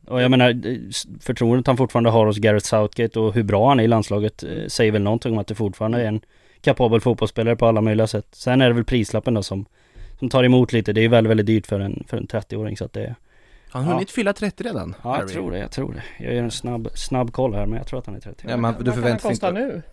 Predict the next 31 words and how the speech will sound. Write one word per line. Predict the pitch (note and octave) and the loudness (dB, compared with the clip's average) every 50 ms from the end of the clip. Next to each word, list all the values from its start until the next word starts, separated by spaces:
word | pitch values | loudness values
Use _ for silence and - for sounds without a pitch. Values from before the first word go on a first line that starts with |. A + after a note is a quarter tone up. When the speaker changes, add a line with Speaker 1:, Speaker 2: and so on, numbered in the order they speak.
| - - - - - - - | -20 -20 -20 -18 -20 -18 -10
Speaker 1:
Ja, | - A2 A#2 | -6 -2 -2
det | B2+ A#2+ | -2 2
pratas | - - D3+ C#3+ - - C#3+ - - | 4 4 4 4 4 0 -2 -2 0
väl | D#3+ | 2
lite | D#3 C3 - - A#2+ | 2 2 0 0 -2
om, | A#2 A2 G#2+ G#2+ G#2+ | 0 0 0 0 0
eh, | G#2 G2+ G2 | 0 -2 -4
trettiofem | - - A2+ G#2 - G#2+ - - A#2 A2 G#2 G2+ G2+ - - - | -4 -4 -6 -6 -6 -10 -10 -8 -6 -6 -6 -6 -8 -8 -8 -8
miljoner. | - - - A#2 G2+ - - - - - | -8 -8 -6 -6 -6 -6 -8 -8 -10 -12
Speaker 3:
Ja, | - - | -14 -16
okej. | - - | -14 -12
Speaker 1:
Och | B1 - | -10 -8
det | - G#2+ | -4 -4
är | A2 | -2
ju | A#2 A2+ G#2 | -2 -2 0
ganska | A2+ B2 A2+ G#2 - - C3+ A#2+ | 0 0 0 0 -2 -2 -2 -2
mycket | A2+ - - - A#2 G#2+ | -2 -2 -4 -6 -6 -4
pengar | - - A2 A2 G#2+ G2+ F#2+ | -2 -2 -2 -2 -2 -4 -6
för | - - - - - A2+ | -6 -8 -10 -10 -8 -8
någon | A2+ G#2+ A2 G#2+ | -8 -8 -8 -8
som | - A2+ A2+ | -6 -4 -4
är | A2 | -4
trettio. | - - F#2+ - - G#2+ G#2+ - | -4 -6 -10 -12 -14 -18 -14 -8
Speaker 2:
Men | - C3+ C3+ | -4 -4 -2
det | C3+ | -2
är | |
Speaker 1:
Så | B2 | -2
Speaker 2:
också | A2+ - C#3+ | 0 0 2
en | A#2+ | 2
engelsk | A#2 A#2 A#2 A#2 A#2 G2+ G#2 | 4 4 2 2 2 0 0
landslagsman | A#2+ G#2+ G2+ - A2 G#2+ - - A2+ A2 G#2+ G#2+ G#2+ | 0 0 0 0 -2 -2 -2 0 0 0 0 -2 -4